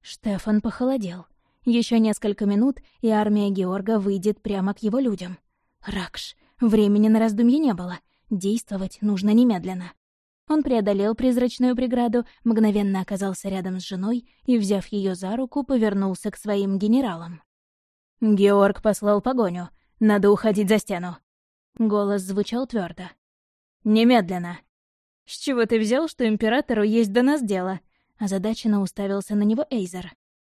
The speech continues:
"Я их видел", ответил Штефан. "Но как?"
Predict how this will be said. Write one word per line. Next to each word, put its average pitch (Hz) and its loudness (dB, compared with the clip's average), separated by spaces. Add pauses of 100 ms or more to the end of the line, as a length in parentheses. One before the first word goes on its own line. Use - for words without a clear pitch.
(180)
"Я 202 4
их 190 0
видел", 185 -2 (540)
ответил 190 -6
Штефан. 190 -10 (640)
"Но 214 2
как?" - -4